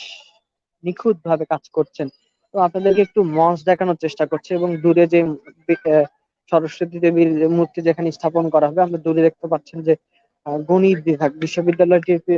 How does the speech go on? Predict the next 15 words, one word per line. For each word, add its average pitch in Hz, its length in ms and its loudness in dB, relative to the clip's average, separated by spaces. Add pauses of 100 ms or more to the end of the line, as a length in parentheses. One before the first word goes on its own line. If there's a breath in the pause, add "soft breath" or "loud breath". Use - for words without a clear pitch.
আপনাদেরকে 170 420 0
আবারও 170 340 4
জানিয়ে 160 260 2
রাখি 151 260 0
যে 170 120 4
বিশ্ববিদ্যালয়টি 165 760 -4
তার, 165 200 -4 (560)
আহ, 156 100 -6
তিয়াত্তরটি 175 600 -2
বিভাগ 156 380 0
এবং 160 220 0
এই 160 120 2
তিয়াত্তরটি 180 540 -2
বিভাগের 165 600 2
তাদের 156 280 2